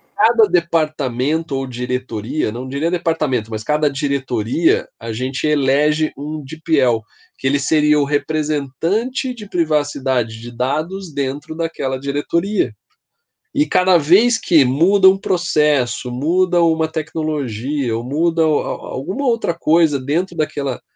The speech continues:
daquele departamento, ele se reporta ao D P O informando, "Ó, mudamos o nosso processo. Ah, agora, em vez da gente coletar currículos no balcão, a gente vai coletar currículos,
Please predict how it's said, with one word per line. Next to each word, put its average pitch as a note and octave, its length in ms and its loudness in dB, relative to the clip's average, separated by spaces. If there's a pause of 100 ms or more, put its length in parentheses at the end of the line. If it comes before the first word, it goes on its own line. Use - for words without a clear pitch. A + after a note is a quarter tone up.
(160)
daquele C#3 340 -4
departamento, A#2+ 880 -2 (440)
ele D3 300 2
se F3 200 0
reporta F3 640 4
ao D3+ 80 2
D C#3+ 180 -4
P C#3+ 120 -2
O D3 140 4
informando, D#3+ 420 -2
"Ó, D3 300 4 (180)
mudamos D3+ 480 -2
o D#3 60 -4
nosso D3+ 240 -6
processo. C3+ 840 -4 (520)
Ah, D3+ 180 0
agora, C3+ 380 4
em D3+ 80 2
vez D3 220 0
da D3 60 -2
gente D3 220 -4
coletar C#3 440 0
currículos B2+ 920 0
no B2 120 0
balcão, C3 680 2
a B2 40 0
gente B2+ 240 -10
vai C3 160 -2
coletar C3+ 440 -8
currículos, C3 880 -8